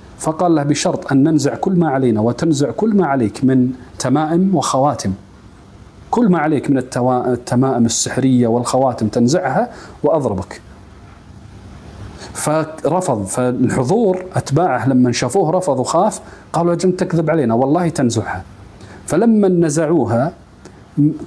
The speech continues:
مسك السكين وجرح فيه طرف إصبعه وهو يقرأ آية الكرسي ويكررها. فبكى هذا الشيء، هذا ال-، الصوفي بكاء مرير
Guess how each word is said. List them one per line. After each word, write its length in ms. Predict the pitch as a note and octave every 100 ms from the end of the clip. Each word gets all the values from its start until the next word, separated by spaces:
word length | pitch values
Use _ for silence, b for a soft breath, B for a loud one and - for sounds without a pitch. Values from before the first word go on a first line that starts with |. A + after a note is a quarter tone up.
| - D3+
مسك 380 | F#3 F#3+ -
السكين 540 | D3 - C#3+ - F3+ G#3
وجرح 640 | D3+ D3+ - C#3 F#3 -
فيه 300 | - F#3 D#3
طرف 260 | D#3+ B2+ -
إصبعه 500 | - - E3+ G#3 D#3+
وهو 280 | D3+ E3 D#3+
يقرأ 380 | F3+ D3 D3
آية 140 | E3 D3+
الكرسي 420 | C#3 A#2+ F#3+ - D#3
ويكررها. 640 | C#3 C3 A#2+ G#2+ F2+ F#2 B B B B
فبكى 520 | - C3+ B2+ D3+ -
هذا 800 | C3 A#2 A2 B2 D3+ C#3+ A#2+ A2+
الشيء، 500 | A2 - - D3 D#3
هذا 240 | C3 B2+ A#2
ال-، 220 | G#2+ G#2+ B B -
الصوفي 520 | A#2 - E3+ C#3+ A#2+
بكاء 400 | A#2+ A2+ F3 B2+
مرير 340 | B2+ F#3 C#3